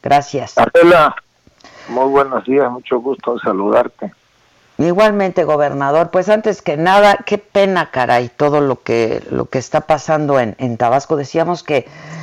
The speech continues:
Speaker 1: pues sí, ha llovido como se han registrado lluvias que no se habían registrado, ¿no? La cantidad de agua que ha caído como en muchos años, pero lamentablemente estas son imágenes que se repiten,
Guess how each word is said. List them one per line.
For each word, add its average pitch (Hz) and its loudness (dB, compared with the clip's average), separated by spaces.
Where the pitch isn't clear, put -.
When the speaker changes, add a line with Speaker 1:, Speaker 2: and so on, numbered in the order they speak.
Speaker 1:
pues 165 0
sí, 233 0
ha 220 4
llovido 226 2
como 147 0
se 160 2
han 180 2
registrado 190 2
lluvias 185 2
que 165 -6
no 170 -2
se 190 -2
habían 180 2
registrado, 175 2
¿no? 160 -2
La 143 -2
cantidad 143 0
de 175 2
agua 170 2
que - -2
ha 156 0
caído 170 2
como 156 0
en 151 0
muchos 202 -2
años, 208 0
pero 170 -2
lamentablemente 220 0
estas 214 -4
son 214 -4
imágenes 196 -4
que 165 -6
se 156 -4
repiten, 175 -2